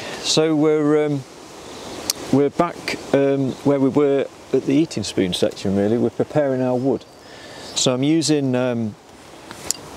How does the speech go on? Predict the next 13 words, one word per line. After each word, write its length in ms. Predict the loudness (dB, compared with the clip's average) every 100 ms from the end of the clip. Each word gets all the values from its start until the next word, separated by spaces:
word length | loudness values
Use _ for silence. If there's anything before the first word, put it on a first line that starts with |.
| -16 -12 -4
some 200 | -2 -2
fairly 360 | 0 0 2
large 280 | 2 0 2
diameter 500 | 0 0 -2 -2 -2 -4 -20 -20 -14 -4
sections 480 | -2 0 0 0
of 160 | 0 0
wood, 160 | 0 -2 -10 -18 -16 -14 -14 -14 -6
and 640 | 0 0 0 0 0 -2 -6 -2
I've 120 | 0
already 180 | 2 0
halved 500 | 0 0 -2 -6 -16 -16 -18 -2
this 140 | -2 0
side, 480 | 0 0 0 -4